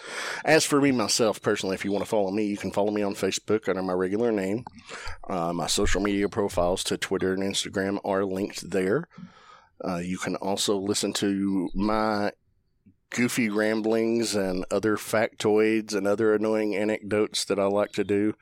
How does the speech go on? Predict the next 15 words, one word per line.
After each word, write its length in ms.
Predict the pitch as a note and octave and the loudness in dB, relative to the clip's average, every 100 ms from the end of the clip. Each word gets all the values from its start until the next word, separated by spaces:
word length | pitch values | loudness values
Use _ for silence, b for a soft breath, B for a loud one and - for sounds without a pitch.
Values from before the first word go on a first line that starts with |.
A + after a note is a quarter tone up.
| B B B B B - | B B B B B -2
Uh, 440 | G2 G2+ G2+ G#2 - B B B B F3 | 2 4 4 2 0 B B B B 0
<laughs> 60 | F3 - C#3 B B B B - | 0 0 -2 B B B B -2
you 100 | C3 | 2
can 140 | B2+ | 2
catch 240 | A2+ A#2+ - | 4 2 2
me 160 | G#2 | 0
on 160 | G2+ G2 | 0 0
the 200 | G2 F#2+ | 0 -2
Figure 300 | - A#2 A2+ | 0 0 2
Banging 280 | G#2+ G#2 G2+ | 0 -2 -2
Podcast, 600 | G#2+ F#2+ F#2+ F#2+ G2+ - | 0 0 0 0 -2 -4
which 180 | G2 G2+ | -4 -2
is 180 | F#2+ - | -2 -2
on 300 | F#2+ F#2+ F2+ | -4 -4 -4
the 300 | F2+ F2 E2 | -4 -4 -4